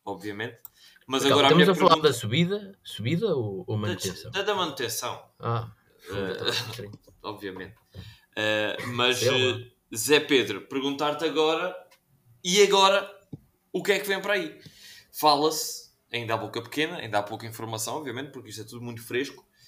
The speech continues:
Speaker 1: mas há aqui na mesa, diria, um três para três em termos de opções, três opções internas, três opções externas. Ehm,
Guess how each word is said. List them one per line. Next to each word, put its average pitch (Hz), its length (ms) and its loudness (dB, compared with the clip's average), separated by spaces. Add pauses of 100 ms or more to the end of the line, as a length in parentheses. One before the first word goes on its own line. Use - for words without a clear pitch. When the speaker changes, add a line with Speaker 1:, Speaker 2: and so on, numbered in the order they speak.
(340)
Speaker 1:
mas 147 520 0
há 147 160 0
aqui 156 380 -4
na 147 120 0
mesa, 147 480 -2
diria, 139 560 -2 (360)
um 151 160 -8
três 175 320 -2
para 151 200 -4
três 143 540 -2
em 127 100 -14
termos 123 320 -8
de 135 60 -4
opções, 131 600 -6 (400)
três 151 260 0
opções 139 320 -6
internas, 131 500 -4
três 143 280 -2
opções 131 640 -8
externas. 127 640 -4 (540)
Ehm, 123 760 -2